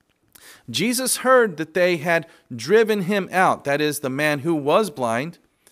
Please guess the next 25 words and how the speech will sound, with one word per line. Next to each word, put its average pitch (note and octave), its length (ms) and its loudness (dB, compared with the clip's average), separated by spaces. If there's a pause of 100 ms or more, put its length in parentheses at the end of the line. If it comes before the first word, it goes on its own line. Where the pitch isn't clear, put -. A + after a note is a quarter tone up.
(600)
driven G#3+ 380 2
him G3+ 260 -2
out. F3+ 420 -2 (1400)
And C#3+ 180 -4
when G#3+ 180 -2
he G#3 240 -6
heard, G3+ 500 -4
when F#3 220 -4
he G#3+ 180 -8
found F#3+ 480 0
him, G#2 300 -8 (260)
that E3 160 4
means F#3 220 -2
he F#3+ 100 -2
was E3+ 160 0
actually E3+ 400 2
looking F3 500 0
for C#3+ 240 -6
him A#2 220 -6 (280)
again. D#3+ 760 2 (2000)
He F#3 100 -2
said, E3+ 400 -2 (460)
"Do A3 500 -6
you F#3 480 -6
believe D3+ 760 -6